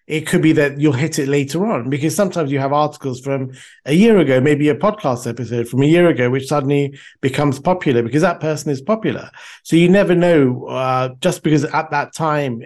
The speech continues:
it's not, it's lighting fire, it doesn't mean that it's not good. So I just love the way you,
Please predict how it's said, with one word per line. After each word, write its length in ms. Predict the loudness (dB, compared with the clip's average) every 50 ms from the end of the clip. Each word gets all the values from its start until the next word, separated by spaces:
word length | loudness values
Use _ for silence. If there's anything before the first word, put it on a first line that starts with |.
| -10 -8
it's 300 | -8 -8 -8 -6 -4 0
not, 300 | 0 0 0 -2 -4 -10 -20 -20 -16 -10
it's 260 | -8 -6 -6 -8 -8 -6
lighting 520 | -2 0 2 2 2 0 0 0 0 0
fire, 500 | 2 0 0 0 0 -2 -4 -8 -12 -16 -18 -20 -20 -20 -14 _
it 140 | -2 -2 0 2
doesn't 300 | 0 0 2 2 2 2
mean 220 | 4 2 2 2
that 140 | 2 2 2
it's 200 | 0 0 -2 -4
not 220 | -6 -6 -6 -4
good. 320 | -4 -4 -4 -4 -6 -8 -8
So 140 | -4 -2
I 80 | -2 -2
just 180 | -2 -4 -4 -2
love 200 | -2 -2 -2 -2
the 60 | -4
way 140 | -4 -2 -2
you, 380 | -2 -2 -2 -4 -4 -4 -6